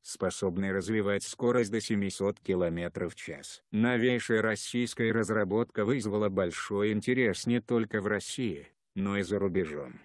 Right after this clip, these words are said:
Уважаемые читатели, помогите увидеть этот пост большему количеству читателей.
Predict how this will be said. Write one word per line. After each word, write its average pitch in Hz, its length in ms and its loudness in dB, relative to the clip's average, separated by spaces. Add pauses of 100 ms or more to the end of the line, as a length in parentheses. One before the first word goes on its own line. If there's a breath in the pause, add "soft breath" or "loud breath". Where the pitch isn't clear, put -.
(160)
Уважаемые 120 720 2
читатели, 80 720 -8 (200)
помогите 101 640 2
увидеть 110 440 2
этот 95 360 2
пост 101 340 -2
большему 107 520 2
количеству 98 720 -4
читателей. - 800 -8